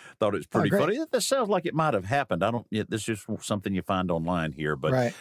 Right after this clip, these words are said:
Speaker 1: um, it says, goes on to say, "Back when I was a kid, I thought it would be funny to put a rubber chicken in the oven on Thanksgiving.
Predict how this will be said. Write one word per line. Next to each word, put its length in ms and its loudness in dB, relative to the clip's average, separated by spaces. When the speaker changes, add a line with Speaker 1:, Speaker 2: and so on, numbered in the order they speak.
Speaker 1:
um, 320 0
it 340 -6
says, 500 0
goes 200 0
on 120 -2
to 80 -6
say, 220 -4
"Back 340 0
when 140 4
I 80 2
was 160 -2
a 60 -2
kid, 440 -2
I 60 -4
thought 260 0
it 120 2
would 160 2
be 120 0
funny 480 -2
to 100 -6
put 160 0
a 80 2
rubber 440 0
chicken 540 -4
in 240 2
the 240 0
oven 500 0
on 140 2
Thanksgiving. 560 -2